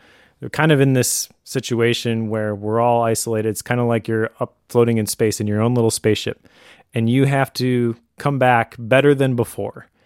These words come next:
And the way that you do that is you take care of the central core, which is your physical well-being and your mental well-being. And then you,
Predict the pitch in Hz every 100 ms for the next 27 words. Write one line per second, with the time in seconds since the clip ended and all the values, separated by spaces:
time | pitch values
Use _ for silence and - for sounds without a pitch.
0 | _ _ _ 120 113 123 139 131 135 139
1 | 151 135 120 113 - 139 143 139 127 117
2 | - 135 165 - 123 117 143 - - _
3 | _ - _ 117 123 - 127 123 113 -
4 | - _ 117 117 113 113 113 143 _ _
5 | _ - 135 135 - 139 135 135 131 135
6 | 135 139 143 - 139 120 117 113 113 -
7 | 120 120 117 123 127 127 117 113 104 107
8 | 117 123 113 110 107